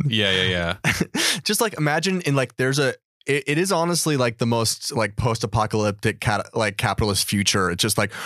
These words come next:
Speaker 2: rivaling U P S and FedEx guys, like, battling to the death <laughs> over packages.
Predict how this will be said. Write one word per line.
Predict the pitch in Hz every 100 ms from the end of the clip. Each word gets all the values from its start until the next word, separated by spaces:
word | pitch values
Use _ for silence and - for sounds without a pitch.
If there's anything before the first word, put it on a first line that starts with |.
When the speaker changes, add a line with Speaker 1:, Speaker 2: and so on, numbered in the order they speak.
| 110 -
Speaker 2:
rivaling | 113 110 110 123 123 123 120
U | 104 117
P | 107 117 107
S | 107 110
and | 101
FedEx | - 107 104 104 -
guys, | 98 92 90 95 101 101
like, | 98 92
battling | 98 101 107 104
to | 101
the | 113 107
death | 104 147 -
<laughs> | 110
over | 98
packages. | 104 - 110 - - - 110 - -